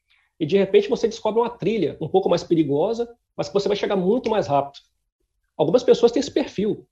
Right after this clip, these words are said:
né? De, "Não, eu vou fazer a caminhada, seguir o caminho", outro fala, "Não, eu vou me, eu vou me arriscar, mas vou tentar chegar primeiro." É como o pessoal que investe, por exemplo, aí em poupança,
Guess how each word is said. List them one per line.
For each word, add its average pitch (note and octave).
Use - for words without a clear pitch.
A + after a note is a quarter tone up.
né? C3+
De, D#3
"Não, E3
eu C#3
vou D#3+
fazer E3
a F3+
caminhada, F3
seguir D3
o E3+
caminho", F3
outro A#3
fala, B3
"Não, G3+
eu G3+
vou A3
me, A3
eu F3
vou G3+
me C4
arriscar, F#3
mas G#3
vou G3
tentar F#3
chegar F3+
primeiro." D#3
É G3
como A#3
o A3
pessoal G3+
que G#3
investe, D#3+
por F3
exemplo, D#3
aí D3
em C#3+
poupança, D3+